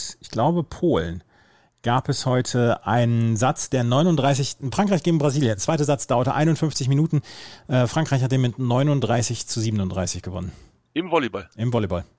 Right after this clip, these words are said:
Speaker 1: Männervolleyball.
Speaker 2: a-, eigentlich geht es ja nur bis
Speaker 1: Einundzwanzig.
Speaker 2: einundzwanzig, wie beim Beachvolleyball auch.
Speaker 1: Ja.
Speaker 2: Ähm, ja, ich wollte noch mit der Ästhetik das zu Ende bringen.
Speaker 1: Bitte, Entschuldigung.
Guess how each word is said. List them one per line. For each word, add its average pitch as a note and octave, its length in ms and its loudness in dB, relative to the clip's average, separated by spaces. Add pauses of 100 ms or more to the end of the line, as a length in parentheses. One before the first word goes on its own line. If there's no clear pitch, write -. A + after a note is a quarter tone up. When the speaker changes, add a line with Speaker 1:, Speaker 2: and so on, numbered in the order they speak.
(200)
Speaker 1:
Männervolleyball. G#2 560 -2
Speaker 2:
a-, - 40 -4 (180)
eigentlich D#3 380 -4
geht D#3 160 -6
es D#3 80 -8
ja D3+ 160 -2
nur C#3+ 260 -6
bis C3+ 440 -6
Speaker 1:
Einundzwanzig. A2+ 680 -2 (140)
Speaker 2:
einundzwanzig, G2+ 800 -4
wie G2+ 100 -14
beim A#2 240 -4
Beachvolleyball A2+ 500 -6
auch. F2+ 220 -10 (140)
Speaker 1:
Ja. G#2 160 -6 (1200)
Speaker 2:
Ähm, A2 540 0 (380)
ja, A#2+ 340 -2
ich A2 100 -14
wollte D#3+ 160 -2
noch F3 100 -8
mit F3+ 100 -14
der E3+ 80 -6
Ästhetik D3 320 -12
das G#2+ 160 -12
zu - 80 -12
Ende F#2 160 -12
bringen. E2+ 280 -16
Speaker 1:
Bitte, B2 220 -2
Entschuldigung. E2+ 440 -8